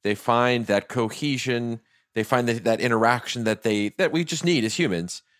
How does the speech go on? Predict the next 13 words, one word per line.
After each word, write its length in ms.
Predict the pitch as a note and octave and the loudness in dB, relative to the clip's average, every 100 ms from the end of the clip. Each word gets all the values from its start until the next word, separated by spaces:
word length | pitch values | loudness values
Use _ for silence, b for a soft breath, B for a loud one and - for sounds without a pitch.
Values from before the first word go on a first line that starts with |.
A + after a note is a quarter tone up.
| _ _ | _ _
through 360 | - G3 A#3 E3 | -4 2 4 4
their 160 | B2 | 4
religious 420 | A2 G2 F#2+ G2+ | 4 2 0 -4
groups, 240 | - B2+ - | -4 -4 0
even 180 | D3+ E3 | 0 0
if 140 | - | 0
they 160 | B2+ A#2+ | 2 4
are 420 | C#3 F#2+ F2+ - - - | 4 4 0 -4 -16 -6
more, 580 | F#2+ F#2+ F#2 F2 E2+ _ _ - | 0 2 2 2 -2 _ _ -10
you 120 | F#2+ | -8
know, 300 | E2 D#2 D2 | -6 -8 -10
uh, 180 | D#2+ D#2+ | -10 -10
uh, 300 | - E2+ D2+ | -8 -8 -8